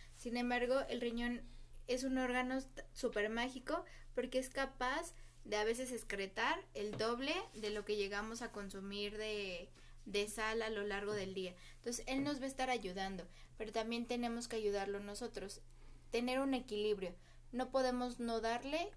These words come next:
y no podemos darle el doble para que esté trabajando más.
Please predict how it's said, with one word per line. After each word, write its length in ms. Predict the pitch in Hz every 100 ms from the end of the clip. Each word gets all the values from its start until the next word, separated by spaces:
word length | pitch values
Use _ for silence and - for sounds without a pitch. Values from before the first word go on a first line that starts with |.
| -
y 100 | 226
no 160 | 226 220
podemos 440 | 226 220 214 214
darle 440 | 208 208 214 220 -
el 240 | 208 202
doble 300 | 208 214 240
para 240 | 233 196 190
que 80 | 202
esté 160 | -
trabajando 600 | 196 202 190 190 190 190
más. 300 | 202 220 226